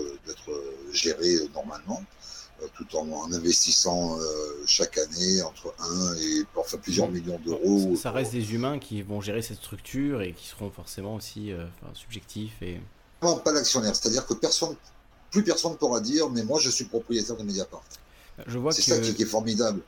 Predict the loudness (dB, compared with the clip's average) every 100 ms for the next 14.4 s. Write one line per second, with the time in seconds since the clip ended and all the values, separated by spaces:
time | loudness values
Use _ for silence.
0 | -12 -4 -2 -2 -4 -4 -2 0 2 0
1 | 0 -2 -2 -2 -4 -4 -6 -8 -4 -2
2 | -2 -4 -2 -2 -2 -6 -4 -2 0 -2
3 | -2 -2 -2 0 0 2 2 0 0 0
4 | -2 -6 -8 -6 -6 -4 -2 -2 -2 -2
5 | 0 4 4 4 2 0 -4 -6 -10 -8
6 | -8 -10 -16 -8 -2 2 4 4 4 0
7 | 2 4 4 0 0 0 0 0 0 0
8 | -2 -2 2 0 0 -6 -6 -6 -10 -2
9 | 2 2 2 0 0 -2 -4 -2 2 2
10 | 0 2 2 2 0 2 4 4 2 2
11 | 2 2 0 0 -4 -8 -14 -18 -10 -6
12 | -4 -2 2 4 4 4 2 0 -2 0
13 | 0 -2 -6 -6 0 2 2 0 0 0
14 | 0 0 -4 -8